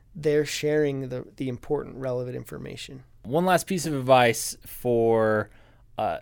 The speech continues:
Speaker 2: us, let's, let's, let's do aspiring entrepreneurs. They've got an idea.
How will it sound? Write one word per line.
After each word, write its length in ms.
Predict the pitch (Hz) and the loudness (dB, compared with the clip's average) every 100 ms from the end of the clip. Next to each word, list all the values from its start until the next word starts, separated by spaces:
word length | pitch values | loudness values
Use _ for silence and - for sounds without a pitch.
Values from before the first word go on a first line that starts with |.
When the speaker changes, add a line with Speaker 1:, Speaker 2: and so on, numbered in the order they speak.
| - | -8
Speaker 2:
us, 240 | 110 113 - | -8 -6 -8
let's, 200 | 127 - | -8 -6
let's, 180 | 139 - | -6 -8
let's 140 | 127 - | -6 0
do 120 | 139 | 2
aspiring 720 | 120 - 123 120 123 117 110 | 0 0 2 2 2 0 -2
entrepreneurs. 760 | 104 104 - 101 92 87 85 | -4 -6 -10 -12 -10 -10 -10
They've 220 | - 104 | -8 -6
got 300 | - 120 127 - | 2 2 2 -2
an 120 | 123 | -4
idea. 640 | 113 98 107 107 101 98 | -4 -4 -4 0 0 -2